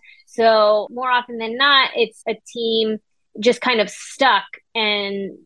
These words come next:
doing the way, things the way that they've always done it. But that's why we encourage you to, you know, look up or talk to, like, what's so important is talking to other parents that are in a similar situation, because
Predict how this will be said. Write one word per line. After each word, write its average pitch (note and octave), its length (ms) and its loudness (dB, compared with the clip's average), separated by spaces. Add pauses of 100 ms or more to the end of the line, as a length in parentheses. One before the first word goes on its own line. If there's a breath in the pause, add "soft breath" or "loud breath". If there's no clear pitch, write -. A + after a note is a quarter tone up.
(120)
doing A#3+ 380 2
the G#3 100 4
way, G#3+ 480 2
things A3 360 2 (120)
the G#3+ 100 2
way G#3 220 2
that G3+ 160 -4
they've F#3+ 160 0
always F#3+ 380 2
done F3 180 -10
it. - 180 -14 (320 loud breath)
But G#3 180 2
that's G#3+ 240 0
why F#3+ 400 4
we G3 380 -6
encourage A#3+ 560 0
you A3 360 4 (200)
to, A3 60 -8 (840 loud breath)
you G#3+ 180 -4
know, F3+ 400 -2
look G#3+ 400 2 (120)
up A3 240 2
or F#3+ 180 2
talk E4 320 0
to, - 280 -2
like, G#3+ 280 -2
what's G#3+ 180 -8
so A3+ 120 0
important F#3+ 340 -4
is - 60 -20
talking A3+ 340 -2
to G3+ 60 0
other F#3+ 300 -2
parents F#3 280 -6
that F3 80 -6
are E3 80 -8
in F#3 100 -10
a F#3+ 80 -6
similar F#3 380 -6
situation, G3 720 -2
because F#3+ 500 2